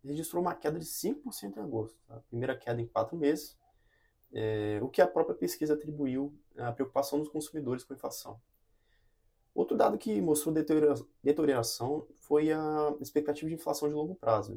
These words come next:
e, e essa que importa bastante, né, pra decisão de, de política monetária do Banco Central. É, no caso, a expectativa de inflação de, de, de cinco anos à frente, é, ela subiu de três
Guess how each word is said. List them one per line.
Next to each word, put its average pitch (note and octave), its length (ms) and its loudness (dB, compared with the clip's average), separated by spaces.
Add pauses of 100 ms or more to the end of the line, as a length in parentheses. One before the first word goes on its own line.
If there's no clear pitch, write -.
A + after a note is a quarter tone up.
(120)
e, G2+ 340 -10 (140)
e G#2 140 0
essa B2 260 2
que C#3 140 -16
importa C3+ 400 2
bastante, A#2 560 -4
né, A2 180 -8
pra A2 100 -2
decisão A2 480 -6
de, A2 140 -12 (180)
de - 100 -16
política E3 340 -4
monetária D3+ 440 -4
do B2 80 -10
Banco A#2+ 160 -6
Central. A#2 520 -8 (760)
É, G#2+ 960 -2
no A2 80 -8
caso, E3+ 220 2
a - 20 -6
expectativa D3+ 340 -2
de D#3 60 -6
inflação C3+ 320 2
de, C3 240 -6
de, A2+ 260 -6
de A#2 160 -4
cinco - 400 0
anos C#3+ 220 2
à A2 80 0
frente, - 420 -10 (800)
é, G#2+ 880 0 (380)
ela A2 140 -2
subiu D3 260 -2
de E3 80 -4
três F3+ 320 2